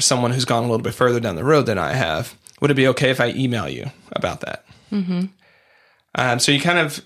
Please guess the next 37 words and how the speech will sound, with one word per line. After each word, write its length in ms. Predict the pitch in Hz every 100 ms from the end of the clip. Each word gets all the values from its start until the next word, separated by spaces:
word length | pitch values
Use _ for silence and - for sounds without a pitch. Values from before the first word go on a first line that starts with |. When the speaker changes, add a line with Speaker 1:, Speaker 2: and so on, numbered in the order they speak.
| -
Speaker 1:
outlay 380 | 147 147 160 156
what 240 | 143 143
that 180 | 135 -
project 420 | 139 127 127 123
is, 480 | 117 123 139 - - -
Speaker 2:
Mm-hmm. 320 | 214 190 202
Speaker 1:
what 200 | 139 139
the 80 | 151
goal 380 | 151 135 120
is, 440 | 117 113 123 - - _ _ _ _ _
show 500 | - - 143 151 156
the 100 | 143
person 520 | - 139 139 - 127
you're 120 | 117
talking 380 | - 131 127 117
to 240 | - 113 113
why 720 | 95 123 117 117 117 117 113 -
it's 220 | - 123 117
relevant 720 | 110 131 117 101 107 - -
to 140 | - 123
them 360 | 113 110 110
and 200 | - 127
why 220 | 120 113
you, 200 | 113 113 -
they're, 260 | 123 117
they're 220 | 120 123 98
on 220 | 131 147
there, 220 | 98 98
and 160 | 101 123
then 200 | 123 - - - - -
make 240 | 139 139
the 100 | 131
specific 580 | - - 123 139 139 117
request, 640 | 104 - 135 110 - - - _ _ -
right? 280 | - 185 190
Speaker 2:
Mm-hmm. 220 | 190 -
Speaker 1:
Um, 340 | 123 113 123